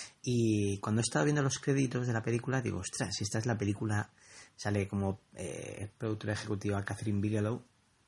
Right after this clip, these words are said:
y el guionista es Mark Boal, que es este tándem brutal que ha re-, re-, ha hecho renacer la carrera de Catherine Bigelow, ¿no? Eh, gracias a Tierra Hostil y demás. Pero bueno, a lo que voy. Eh, y entonces digo, estoy viendo los créditos y digo, "Ostras, claro, este es el proyecto aquel que tenía Catherine Bigelow, esto va cambiando de manos".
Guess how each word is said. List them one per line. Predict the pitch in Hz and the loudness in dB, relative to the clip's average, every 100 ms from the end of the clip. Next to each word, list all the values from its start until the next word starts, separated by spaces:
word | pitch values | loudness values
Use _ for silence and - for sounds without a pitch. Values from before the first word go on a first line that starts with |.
| _ _ _ - | _ _ _ -12
y | - 123 | -2 2
el | 110 | 4
guionista | 110 104 98 113 | 4 2 2 0
es | 110 | 0
Mark | 98 - | 0 0
Boal, | 113 110 95 | 2 2 0
que | - | -4
es | 90 - | -8 -6
este | - 98 | -6 -4
tándem | 101 98 98 | -2 0 0
brutal | 95 92 92 95 - | -2 -2 -2 -4 -6
que | - - - - - - - | -10 -10 -12 -18 -18 -18 -6
ha | 95 87 | -4 -2
re-, | 85 90 87 - | -4 -4 -4 -2
re-, | 107 98 92 90 85 - | -2 -2 -2 -4 -4 -6
ha | 95 | -4
hecho | 92 - 95 | -4 -2 -2
renacer | 98 92 - 113 98 | 0 -2 0 2 2
la | 95 85 | 0 -2
carrera | 90 90 92 | -4 -2 -2
de | 90 92 | 0 -2
Catherine | 95 - 98 92 | -4 -2 -2 0
Bigelow, | 101 95 92 | 2 2 0
¿no? | 95 131 - - - - - - _ - | -2 -4 -8 -14 -12 -14 -16 -20 _ 4
Eh, | 135 127 120 113 | 8 10 8 8
gracias | 110 107 110 | 6 6 6
a | 104 101 92 90 110 | 6 4 2 -2 0
Tierra | 110 101 | 4 4
Hostil | 92 - 160 | 4 8 8
y | |
demás. | 104 85 - | 8 2 2
Pero | 123 | 6
bueno, | 123 107 | 8 8
a | |
lo | 117 | 8
que | |
voy. | 127 95 - | 6 4 4
Eh, | 127 123 123 120 120 | 6 10 10 8 8
y | |
entonces | 127 127 143 135 | 6 6 4 4
digo, | 123 | 4
estoy | 107 147 | 4 4
viendo | 160 | 4
los | 151 | 2
créditos | - 165 170 151 | 0 0 2 2
y | 135 | 2
digo, | 117 107 | 2 2
"Ostras, | 104 - 170 - | 0 -2 0 0
claro, | 165 180 | 2 4
este | 143 165 | 4 0
es | - 156 | 0 2
el | 147 | 0
proyecto | - 127 131 170 - 143 | 0 2 4 2 2 -2
aquel | 135 151 | 2 2
que | 143 | 2
tenía | 131 135 | 2 2
Catherine | 135 131 131 120 113 | 2 2 2 2 2
Bigelow, | 135 175 147 131 123 | 4 6 6 4 2
esto | - 123 | 2 2
va | 117 | 2
cambiando | 117 117 110 | 0 0 0
de | 107 | 2
manos". | 117 120 117 | 2 2 -2